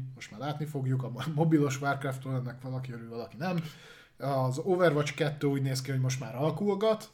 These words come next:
egyre többet tudunk arról is, ugye már kim volt az alfa, jön a beta, ö, az is pörög, és most a Diablo négyről volt hír, mégpedig az, hogy jövő héten, ö, lesz egy, ö, negyedéves, vagy, ö,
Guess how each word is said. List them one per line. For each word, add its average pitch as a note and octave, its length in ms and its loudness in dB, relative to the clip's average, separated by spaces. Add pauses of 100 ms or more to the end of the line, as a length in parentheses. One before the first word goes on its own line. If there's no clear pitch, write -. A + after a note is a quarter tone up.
(220)
egyre C3 280 0
többet C3 300 -2
tudunk B2+ 240 -8
arról D#3+ 240 4
is, C3+ 100 -2
ugye B2 120 -8
már B2 100 -10
kim C3 180 -2
volt B2+ 180 -4
az C3+ 100 -6
alfa, E3 300 2
jön B2 120 -4
a - 80 -10
beta, D3+ 420 -2 (640)
ö, C3+ 220 0
az C3 180 -2
is - 200 -8
pörög, A3+ 340 4 (240)
és D3 100 -4
most C#3+ 140 -2
a D#3 40 4
Diablo D3 420 4
négyről C3 420 0
volt B2 220 -4
hír, G#3+ 360 -2 (280)
mégpedig D3 500 0
az, E3 280 2
hogy C3+ 300 -2 (360)
jövő D#3+ 260 4
héten, C3+ 580 0 (120)
ö, B2+ 360 0 (160)
lesz C3 340 -2
egy, B2 280 -6
ö, A#2+ 260 -6 (280)
negyedéves, B2+ 1000 -4
vagy, B2 220 -10 (360)
ö, A#2+ 120 -12